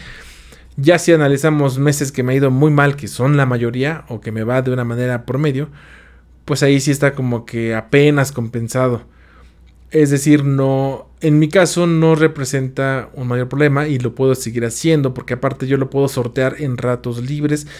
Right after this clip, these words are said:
y no requiero más que una computadora que yo ya tenía porque era la que usaba para el trabajo. Aquí hay que tomar en cuenta que si tú tienes un canal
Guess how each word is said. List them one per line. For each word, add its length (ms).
y 100
no 140
requiero 340
más 180
que 60
una 160
computadora 600
que 220
yo 180
ya 180
tenía 440
porque 260
era 100
la 140
que 80
usaba 340
para 160
el 80
trabajo. 540
Aquí 180
hay 60
que 100
tomar 260
en 100
cuenta 380
que 120
si 120
tú 120
tienes 260
un 100
canal 540